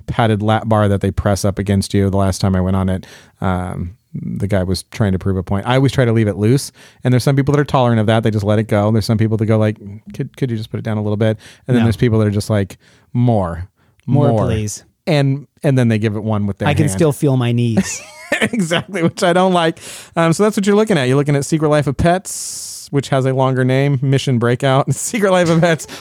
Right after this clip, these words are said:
Speaker 1: Off the Leash, I believe, is the
Speaker 2: Yes,
Speaker 1: actual
Speaker 2: I
Speaker 1: name of
Speaker 2: believe it
Speaker 1: that
Speaker 2: is Off
Speaker 1: ride.
Speaker 2: the Leash.
Speaker 1: And, uh, up against Winnie the Pooh. First ride, uh, it would be Q. Just
Speaker 2: I
Speaker 1: the
Speaker 2: have
Speaker 1: Q.
Speaker 2: no idea 'cause Secret Life of Pets is brand new,
Speaker 1: Yes,
Speaker 2: and I
Speaker 1: it
Speaker 2: haven't
Speaker 1: is.
Speaker 2: watched any ride-throughs for it.
Speaker 1: Yeah.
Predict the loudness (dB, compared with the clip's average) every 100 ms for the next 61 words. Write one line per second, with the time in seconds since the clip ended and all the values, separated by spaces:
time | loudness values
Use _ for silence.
0 | -2 0 0 0 2 2 0 0 0 0
1 | 0 0 0 0 0 0 2 2 0 0
2 | 0 -2 -4 -6 -6 0 2 2 2 0
3 | 0 0 0 -2 0 0 -2 0 2 2
4 | 0 0 -2 -4 -10 _ _ -6 -2 -2
5 | 0 0 2 0 0 0 0 0 0 0
6 | -2 -4 -2 -2 -4 -8 -2 2 2 4
7 | 4 4 4 4 2 2 0 0 0 0
8 | -4 -10 -6 -4 0 0 0 -2 -2 -2
9 | -2 -8 -4 2 4 4 0 -2 -2 0
10 | 2 2 2 2 0 0 0 -2 -2 -2
11 | -2 -2 -2 -4 -4 -6 -4 -8 -4 -2
12 | -2